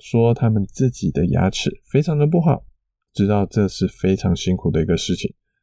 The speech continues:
所以现在有小孩了，有孙子了，大家都很希望保护好小孩的牙齿健康，所以才特别远道而来。常常有人都会问我说，“诶，蛀牙是不是跟体质有关呢？”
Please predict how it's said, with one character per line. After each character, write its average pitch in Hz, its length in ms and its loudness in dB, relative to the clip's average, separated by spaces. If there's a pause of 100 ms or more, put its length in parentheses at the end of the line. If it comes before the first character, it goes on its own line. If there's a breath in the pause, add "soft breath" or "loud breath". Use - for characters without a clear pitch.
(260)
所 90 180 0
以 90 40 2
现 104 240 0
在 101 200 2
有 92 200 2
小 104 200 0
孩 104 160 0
了， 113 240 0 (200)
有 87 160 -2
孙 107 380 -2
子 107 120 -2
了， - 180 -4 (440)
大 123 140 -4
家 113 180 0
都 120 160 0 (140)
很 85 240 -2
希 123 240 0
望 135 260 0 (240)
保 80 160 -4
护 101 140 0
好 - 180 -2
小 87 220 -4
孩 - 140 -2
的 87 80 0
牙 87 120 2
齿 - 160 -6
健 90 160 0
康， 90 240 -2 (400)
所 - 160 -2
以 95 40 0
才 85 180 -6 (100)
特 113 320 0
别 80 460 -2
远 69 220 -2
道 85 180 -2
而 71 80 0
来。 - 160 -2 (1120)
常 143 160 2
常 175 160 2
有 151 120 4
人 127 120 2
都 147 120 2
会 156 80 2
问 151 200 4
我 113 100 4
说 123 320 0 (220)
，“诶， 110 560 0
蛀 165 260 2
牙 110 380 2
是 147 180 0
不 139 80 2
是 135 220 2
跟 135 260 2
体 107 180 0
质 95 140 -2
有 92 160 2
关 90 180 0
呢？” 90 180 0